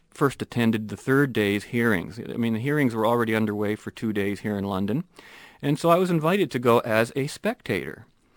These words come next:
And, uh, so I went with a couple other people because we had been at the other hearings. "Let's see what a human rights commission is like in practice."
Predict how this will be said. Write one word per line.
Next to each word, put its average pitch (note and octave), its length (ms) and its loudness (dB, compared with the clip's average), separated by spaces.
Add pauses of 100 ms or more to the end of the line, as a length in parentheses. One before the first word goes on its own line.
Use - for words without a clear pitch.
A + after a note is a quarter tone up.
(380)
And, C3 520 2
uh, C3 440 4
so D#3+ 160 0
I D#3 100 8
went D3+ 280 4
with C3 220 -4
a A2+ 40 -8
couple A#2 300 -2
other A2 200 2
people A#2 360 -2
because A#2 360 -6
we A2+ 140 -4
had A2 200 -4
been A2+ 260 0
at G#2+ 160 -6
the G2+ 100 0
other G#2+ 180 0
hearings. G#2+ 340 -2
"Let's B2 140 -6
see B2+ 200 -8
what B2+ 160 -4
a B2+ 80 -2
human C3+ 260 0
rights C3 180 -2
commission A#2 420 -4
is A#2+ 120 -4
like A#2 280 -6
in A#2+ 220 -6
practice." - 680 -10